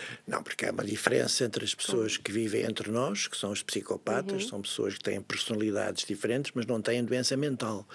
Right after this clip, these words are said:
Speaker 1: Nós não consideramos que a psicopatia seja uma doença mental, é uma perturbação da personalidade.
Speaker 2: Mas que se
Speaker 1: A
Speaker 2: ganha com a
Speaker 1: linguagem,
Speaker 2: idade, não se
Speaker 1: a
Speaker 2: nasce
Speaker 1: linguagem,
Speaker 2: assim.
Speaker 1: em linguagem simples, é como se a pessoa tivesse um feitio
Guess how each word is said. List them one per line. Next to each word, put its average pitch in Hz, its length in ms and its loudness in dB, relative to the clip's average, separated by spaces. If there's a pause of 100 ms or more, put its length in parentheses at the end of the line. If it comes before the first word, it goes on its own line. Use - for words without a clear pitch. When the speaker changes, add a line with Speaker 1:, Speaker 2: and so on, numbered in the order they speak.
(500)
Speaker 1:
Nós 98 320 -2
não 110 140 -2
consideramos 120 640 0
que - 100 -4
a 107 60 0
psicopatia 120 760 0
seja 117 280 0
uma 113 120 2
doença 113 360 -2
mental, 101 440 -4
é 98 60 -6
uma 98 100 -4
perturbação 120 600 0
da 123 100 2
personalidade. 101 680 -2 (260)
Speaker 2:
Mas 208 140 4
que - 80 0
se 214 100 4
Speaker 1:
A - 20 8
Speaker 2:
ganha 220 140 6
com - 80 6
a 233 40 10
Speaker 1:
linguagem, - 20 10
Speaker 2:
idade, 202 280 6 (120)
não 196 100 6
se - 80 4
Speaker 1:
a 208 80 6
Speaker 2:
nasce 127 160 4
Speaker 1:
linguagem, 123 340 6
Speaker 2:
assim. 113 120 -2
Speaker 1:
em 113 120 2
linguagem 110 560 2
simples, 147 720 2
é 107 200 2
como 110 260 -2
se - 140 0
a 104 40 2
pessoa 120 280 2
tivesse 123 340 0
um 131 80 2
feitio 135 580 4